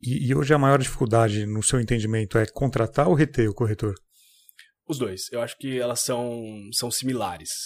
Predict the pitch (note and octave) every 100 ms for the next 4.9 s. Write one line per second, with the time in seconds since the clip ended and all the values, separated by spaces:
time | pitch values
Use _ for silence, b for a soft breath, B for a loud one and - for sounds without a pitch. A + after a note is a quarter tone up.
0 | - - G2 F#2+ F#2+ F#3 F3+ - C#3 D3
1 | C#3 D3+ - - - - - _ _ _
2 | _ G#2+ - G#2+ G#2+ A2 G#2+ - E3+ C3
3 | - B2 A#2 - G2+ - - G2+ G#2 -
4 | F#2+ - - G#2+ - A2+ A#2+ C#3 D3